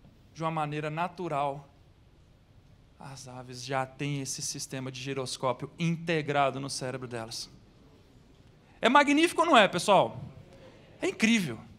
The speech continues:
é incrível, é incrível, é magnífico. Olha o vórtice de ponta de asa. Então, aquele arraste, ele gera o quê?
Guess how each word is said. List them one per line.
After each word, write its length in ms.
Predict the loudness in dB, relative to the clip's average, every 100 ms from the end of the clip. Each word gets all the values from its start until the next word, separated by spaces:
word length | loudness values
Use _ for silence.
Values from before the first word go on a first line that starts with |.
| -20 -20 -20 -6
é 80 | -6
incrível, 560 | -2 0 0 -2 -6 -14 -20 -20 -20 -10
é 100 | -6
incrível, 520 | -6 -6 -4 -4 -4
é 20 |
magnífico. 800 | -2 0 0 0 -6 -8 -12 -20 -20 -20 -20 -20 -20 -20 -20 -20 -20 -20 _ _ _ _ _ _ _ 0
Olha 140 | 2
o 40 | 2
vórtice 460 | 6 6 6 4
de 120 | -4 0
ponta 340 | 4 4 2
de 160 | 0 6
asa. 460 | 6 6 0 -6 -8
Então, 300 | 2 6 6
aquele 300 | 6 8 8
arraste, 960 | 8 6 8 8 6 0 -4 -6 -8 -14 _ _ _ 0
ele 220 | 2 4
gera 360 | 4 6 8
o 80 | 8
quê? 480 | 4 4 4 4 0